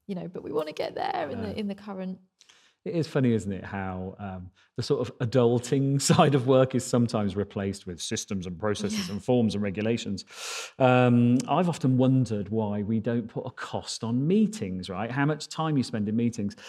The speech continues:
Speaker 2: Yet if you wanted to buy biscuits for that
Speaker 1: <laughs>
Speaker 2: meeting, you'd have to fill in a form.
Speaker 1: <laughs>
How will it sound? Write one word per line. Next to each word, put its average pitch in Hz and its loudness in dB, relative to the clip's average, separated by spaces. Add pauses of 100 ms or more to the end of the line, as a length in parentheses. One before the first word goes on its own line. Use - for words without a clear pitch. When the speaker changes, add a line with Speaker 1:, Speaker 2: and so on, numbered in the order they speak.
(180)
Speaker 2:
Yet 165 4
if 151 0
you 190 0
wanted 214 -2
to 202 -4
buy 208 0
biscuits 196 -2
for - -10
that 101 -6
Speaker 1:
<laughs> 110 -4
Speaker 2:
meeting, 104 -2
you'd 170 -2
have 190 -4
to 208 -4
fill 247 2
in 254 0
a 269 2
form. 339 0
Speaker 1:
<laughs> 226 -4